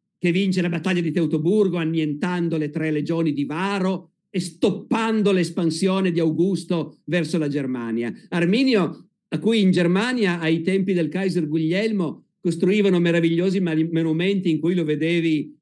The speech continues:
con l'elmo cornuto, da barbaro per l'appunto, no? Ora, Arminio, si chiamava Caio Giulio Arminio, era cittadino romano, cavaliere romano, comandante di un reparto dell'esercito romano.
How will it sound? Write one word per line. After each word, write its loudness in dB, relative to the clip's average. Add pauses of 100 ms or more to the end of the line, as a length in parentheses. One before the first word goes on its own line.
con 2
l'elmo 2
cornuto, 0
da -2
barbaro 0
per -2
l'appunto, -2
no? -2 (220)
Ora, -2
Arminio, 0 (560)
si -2
chiamava 0
Caio 2
Giulio 2
Arminio, -2 (220)
era 0
cittadino -2
romano, 0
cavaliere 0
romano, -2 (200)
comandante 0
di -2
un 2
reparto -2
dell'esercito -4
romano. -2